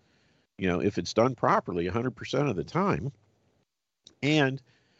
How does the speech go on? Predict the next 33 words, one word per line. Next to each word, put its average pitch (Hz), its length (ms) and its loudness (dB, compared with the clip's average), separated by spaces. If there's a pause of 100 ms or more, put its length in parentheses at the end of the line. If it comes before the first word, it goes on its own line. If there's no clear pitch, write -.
(340)
it's 113 240 2
very, 101 340 4
very 90 320 -2
inexpensive, 90 840 -4 (520)
and 107 180 -2
it, - 220 -4
uh, 92 260 4 (240)
and 113 140 -4
there's 107 160 0
no 113 100 4
real 107 240 6
downside. 107 760 0 (720)
Now, 92 120 2
couple 117 360 2
that 101 260 6
with 92 160 -6
what 95 240 2
Fauci 95 760 0
and 87 320 -2
the 87 60 -8
American 90 400 -2
Murder 104 280 2
Association 95 840 2
and 85 80 -8
the 85 80 -6
C 98 220 0
D 85 140 -4
C 214 240 0
are 147 60 6
pushing, 101 500 2
the 87 240 -2
res-, 90 320 4
remdesivir 92 1040 2